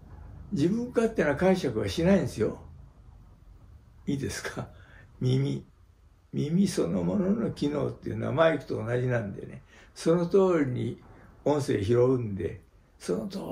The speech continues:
りに聞こえるようになってるんだよ。誰もが。そのことを知って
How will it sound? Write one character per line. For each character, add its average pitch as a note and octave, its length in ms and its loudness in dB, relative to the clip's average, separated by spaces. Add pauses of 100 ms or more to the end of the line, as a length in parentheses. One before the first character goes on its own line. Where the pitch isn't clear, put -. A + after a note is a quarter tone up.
(140)
り B3 100 -4
に G#3+ 60 0
聞 - 60 -12
こ D#3+ 140 6
え D#3+ 80 4
る D#3 60 0
よ C#3+ 120 -2
う A#2+ 40 -2
に A#2 60 -4
な A#2+ 100 -4
っ A#2 60 -8
て - 140 -10
る - 80 -8
ん - 80 -10
だ - 60 -20
よ。 - 100 -20 (380)
誰 D#3 440 0
も B2 240 -2
が。 A2+ 200 -10 (3000)
そ A3+ 220 2
の B3 140 2
こ C4 120 -2
と C4+ 160 0
を A#3 80 0
知 - 220 -8 (200)
っ - 40 -6
て C#4 180 0